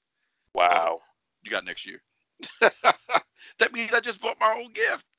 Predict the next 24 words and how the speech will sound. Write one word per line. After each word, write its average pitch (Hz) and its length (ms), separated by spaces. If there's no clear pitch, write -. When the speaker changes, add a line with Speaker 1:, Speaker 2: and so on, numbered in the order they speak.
Speaker 2:
Gotta 67 200
love 55 200
it. - 80
Gotta 113 280
love 80 280
it. - 200
Speaker 1:
<sighs> - 80
Oh, 262 400
man. 247 360
Speaker 2:
I 180 80
think 220 140
it's 170 120
time 151 280
for 127 140
us 117 180
to, 120 120
uh, 98 360
leave 123 260
these 110 160
people, 104 320
'cause 101 180
at 107 140
some 156 240
point, 110 380